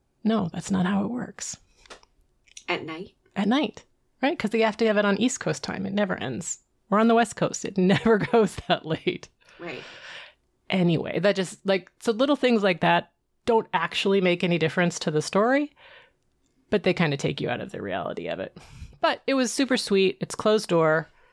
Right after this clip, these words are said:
Speaker 1: except for all the longing looks. There's a lot of kissing. It was nice. They were both really sweet characters. Then I read What You Are Looking For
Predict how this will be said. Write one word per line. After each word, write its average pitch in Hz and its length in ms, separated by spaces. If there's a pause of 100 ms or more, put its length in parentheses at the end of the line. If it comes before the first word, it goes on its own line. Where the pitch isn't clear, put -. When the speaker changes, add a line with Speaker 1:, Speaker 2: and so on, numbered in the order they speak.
(140)
Speaker 1:
except 175 280
for - 80
all 151 80
the 170 100
longing 147 380
looks. 139 280
There's 143 160
a - 20
lot 147 140
of 139 80
kissing. 139 420 (260)
It 254 60
was 277 140
nice. 254 220
They 170 120
were 165 80
both 165 260
really 147 440 (280)
sweet - 360
characters. - 640 (260)
Then 196 600
I 175 440
read 156 380
What 156 260
You 175 140
Are 156 80
Looking 151 320
For 208 240